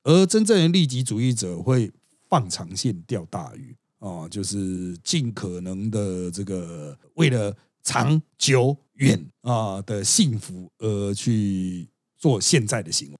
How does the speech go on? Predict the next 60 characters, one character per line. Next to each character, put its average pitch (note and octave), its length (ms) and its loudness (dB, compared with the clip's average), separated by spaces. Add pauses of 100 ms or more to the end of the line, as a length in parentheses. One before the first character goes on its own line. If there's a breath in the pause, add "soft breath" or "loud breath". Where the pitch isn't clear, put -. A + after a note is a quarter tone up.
啊， D#2+ 240 -16
所 C4+ 140 0
以 C4+ 40 4
像 C4 140 4
他 B3+ 100 4
这 C4 80 0
个 A#3+ 80 4
行 F#3 140 4
为， F3+ 100 6
他 F#3 80 6
可 E3+ 120 0
能 C3+ 120 2
就 E3 80 6
断 D#3+ 200 4
了 B2 80 2
他 C3+ 160 2
的 B2+ 80 0
生 B2 240 0
路 B2 200 2
了， F2+ 160 -10 (300)
之 D#3 160 2
后 E3 160 8
他 C#3+ 160 6
就 C#3 320 6
没 A#2 140 0
搞 G2 160 -4
头 F2 180 -10
了， F2 140 -12
他 C3 120 0
都 C3+ 120 2
说 C3 160 2
要 C3 100 4
被 B2+ 100 0
枪 A#2 240 -2
毙 A2 220 -2
了 D#2+ 80 -10
嘛。 - 140 -16 (320)
啊， F#2 360 -6
所 B2+ 160 0
以 C#3+ 440 6
我 B2 100 0
个 G3 140 4
人 D3 120 6
认 D3+ 200 6
为， G2+ 200 -2 (360)
啊， G#2+ 120 -8
在 C#3+ 420 4
很 F#3 140 2
可 E3+ 140 6
能 D3 100 4
造 D#3 160 4
成 C3 140 2
社 C#3 240 2
会 C#3 160 6
死 G#2+ 180 -2
亡 G2 140 -6
的 G#2+ 80 -4
状 A#2 140 0
况 G#2 80 -4
下， G#2+ 200 -6